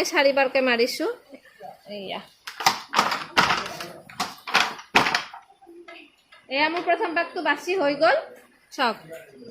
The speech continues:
এয়া মই চাৰিবাৰকৈ মাৰিলোঁ প্ৰথম পাকটো। এইফালে চাওক, এয়া তিন, ইয়াতে মই বহীটোত তিনিকণি উঠাই থৈছোঁ, কিন্তু মই কাপোৰত চাৰিকণি বাচিছোঁ। আৰু এইবাৰ হ'ব এই নেক্সট পাকটো। নেক্সট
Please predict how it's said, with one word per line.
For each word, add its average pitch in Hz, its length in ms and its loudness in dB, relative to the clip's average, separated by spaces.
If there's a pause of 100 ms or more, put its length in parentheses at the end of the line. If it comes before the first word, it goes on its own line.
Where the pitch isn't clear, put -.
(300)
এয়া 285 160 0
মই 311 180 2
চাৰিবাৰকৈ 311 560 2
মাৰিলোঁ 302 320 2
প্ৰথম 311 280 -2
পাকটো। 285 300 -6 (440)
এইফালে 359 300 6 (100)
চাওক, 427 180 8 (360)
এয়া 320 120 12 (120)
তিন, 339 140 0 (180)
ইয়াতে 330 260 10 (100)
মই 370 180 6
বহীটোত 339 420 6
তিনিকণি 349 480 6
উঠাই 339 240 10
থৈছোঁ, 302 320 6 (360)
কিন্তু 302 280 4
মই 359 140 10
কাপোৰত 330 400 8
চাৰিকণি 330 440 8
বাচিছোঁ। 311 400 6 (280)
আৰু 277 120 12 (160)
এইবাৰ 302 280 10
হ'ব 302 100 6 (100)
এই 330 40 8 (120)
নেক্সট - 280 6
পাকটো। 311 320 4 (520)
নেক্সট 302 200 8